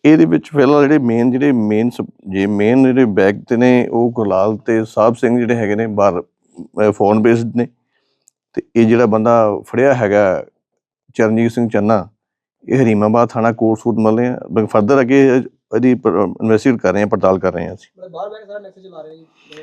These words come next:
Speaker 1: ਇਹ ਬਾਹਰ ਬਹਿ ਕੇ ਨੈਕਸਸ ਚਲਾ ਰਹੇ ਨੇ ਔਰ ਇਹ, ਉਹਨਾਂ ਦੇ ਕਹਿਣ ਤੇ ਬੰਦਾ ਇਹ ਕਿ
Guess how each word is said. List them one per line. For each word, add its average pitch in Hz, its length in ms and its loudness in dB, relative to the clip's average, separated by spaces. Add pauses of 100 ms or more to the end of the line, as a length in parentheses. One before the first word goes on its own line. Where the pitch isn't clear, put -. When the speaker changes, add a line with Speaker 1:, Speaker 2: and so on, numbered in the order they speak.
(220)
Speaker 1:
ਇਹ 147 120 4
ਬਾਹਰ 123 200 2
ਬਹਿ 127 160 2
ਕੇ 131 60 2
ਨੈਕਸਸ 117 240 -2
ਚਲਾ 104 240 0
ਰਹੇ 104 120 -2
ਨੇ 127 120 -4
ਔਰ 127 160 0
ਇਹ, 135 120 2
ਉਹਨਾਂ 135 160 2
ਦੇ 131 100 2
ਕਹਿਣ 139 220 0
ਤੇ 160 100 2
ਬੰਦਾ 117 260 2
ਇਹ 117 180 2
ਕਿ 113 240 0